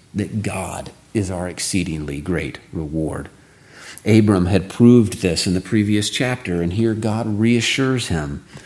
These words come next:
that the desire of his heart was correct. Abram didn't care for the material wealth of the Canaanite cities,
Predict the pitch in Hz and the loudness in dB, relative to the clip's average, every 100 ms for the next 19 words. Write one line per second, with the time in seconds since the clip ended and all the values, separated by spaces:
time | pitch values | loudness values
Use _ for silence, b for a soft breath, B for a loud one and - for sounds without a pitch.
0 | B - 101 95 101 98 101 117 113 110 | B 0 0 0 0 0 0 -2 -2 -2
1 | 104 101 - 80 71 82 - - 78 71 | -2 -4 -4 -8 -8 -12 -14 -10 -10 -10
2 | - - - - _ B B B B B | -12 -18 -20 -20 _ B B B B B
3 | B B B - 98 98 98 95 101 107 | B B B 2 4 4 2 2 2 0
4 | - 110 104 101 104 98 92 92 - 113 | -2 0 2 2 0 -2 -2 -2 -4 -2
5 | 104 95 90 92 107 107 104 101 - 104 | 0 -2 -2 -2 -2 -4 -8 -8 -2 0
6 | 101 95 92 92 - 117 120 123 - | 2 0 -2 -4 -2 0 2 0 -4